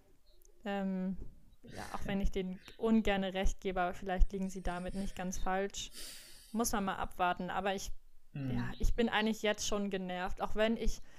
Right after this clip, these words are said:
Speaker 1: mich gar nicht so an Spiele in der Vergangenheit erinnern kann, wo Dortmund jetzt extrem benachteiligt wurde durch den Videoschiedsrichter. Ähm, ja, außer vielleicht mal in der Champions League, aber in der Bundesliga sind sie eigentlich immer ganz gut weggekommen damit. Insofern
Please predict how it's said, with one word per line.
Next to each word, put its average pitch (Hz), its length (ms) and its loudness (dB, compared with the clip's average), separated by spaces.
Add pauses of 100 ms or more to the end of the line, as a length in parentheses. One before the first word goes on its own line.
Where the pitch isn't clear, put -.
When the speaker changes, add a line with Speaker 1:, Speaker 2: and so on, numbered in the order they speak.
(160)
Speaker 1:
mich 226 220 -2
gar 226 200 2
nicht 311 140 -2
so 233 100 -4
an 220 100 -2
Spiele 254 380 0
in 220 80 0
der 208 80 -2
Vergangenheit 208 560 -2
erinnern 202 340 -6
kann, 190 260 -8
wo 190 80 -4
Dortmund 190 680 -6 (460)
jetzt 196 280 -4
extrem 208 480 -4
benachteiligt 185 720 -2
wurde 190 200 -4
durch 185 160 -2
den 190 200 -6
Videoschiedsrichter. 190 1000 -6 (540)
Ähm, 185 720 -4 (1500)
ja, 185 240 -4
außer 196 240 0
vielleicht 185 280 -2
mal 190 60 -6
in 180 60 -4
der 180 160 -6
Champions 202 420 -2
League, 185 180 -4
aber 190 140 0
in 185 80 -2
der 190 60 2
Bundesliga 208 600 4
sind 196 200 0
sie 196 100 4
eigentlich 190 240 -2
immer 190 140 -2
ganz 185 220 -2
gut 196 180 0
weggekommen 185 500 0
damit. 185 300 -4
Insofern 185 540 -2